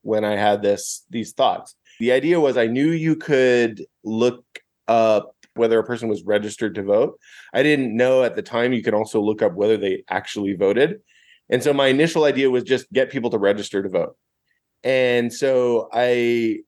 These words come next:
brought people in who were eligible but not registered to vote in the two thousand four presidential election, whom I just was able to find on Stanford campus. And so I brought people in.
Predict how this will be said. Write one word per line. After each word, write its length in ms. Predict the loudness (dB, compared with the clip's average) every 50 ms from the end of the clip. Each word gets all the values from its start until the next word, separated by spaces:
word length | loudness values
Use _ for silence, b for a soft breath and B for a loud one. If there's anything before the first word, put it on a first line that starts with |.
| _
brought 320 | -8 -4 -2 -2 -2 -2 -4
people 380 | -6 -8 -6 -4 -2 0 0
in 320 | 2 2 2 0 0 -2 -6
who 180 | -6 -4 -2
were 240 | 0 0 0 -2 -4 -4
eligible 560 | -2 -2 0 0 0 -2 -2 -2 0 0 0
but 120 | 0 -2 -2
not 220 | -4 -8 -6 -2
registered 560 | 0 0 0 0 -2 -8 -2 0 0 0 0 -2
to 80 | -6
vote 360 | -4 0 2 2 2 2 0 -2
in 100 | -4 -2
the 80 | -4
two 180 | -4 -4 -4 -2
thousand 340 | 2 2 2 2 0 -4 -2
four 180 | 0 0 0
presidential 520 | 0 -2 -4 -4 -4 -6 -6 -6 -6 -6 -2
election, 460 | -2 -2 -4 -4 -6 -8 -8 -8 -6
whom 420 | -4 0 0 2 2 0 -2 -2 -2 0
I 140 | 0 0 2
just 260 | 2 -2 -4 -4 -8
was 220 | -4 -4 -2 0
able 280 | 0 0 0 0 -2 -2
to 600 | -2 -2 -2 0 0 0 0 -2 -4 -6 -8 -12 _ _ _ _ _ _ _ _
find 380 | -2 0 2 2 2 0 0 -2
on 160 | -4 -4 -6
Stanford 380 | -6 -4 -4 -4 -4 -8 -12 -6
campus. 540 | -6 -6 -6 -6 -8 -12 -12 -18 -20 -20 _ _ _ b b b b b b b b _ _ -4
And 380 | 0 0 2 2 2 2 0
so 100 | 2 0
I 40 | 0
brought 240 | 2 2 0 0 2
people 240 | 0 0 0 2 0
in. 340 | 0 0 0 -4 -8 -10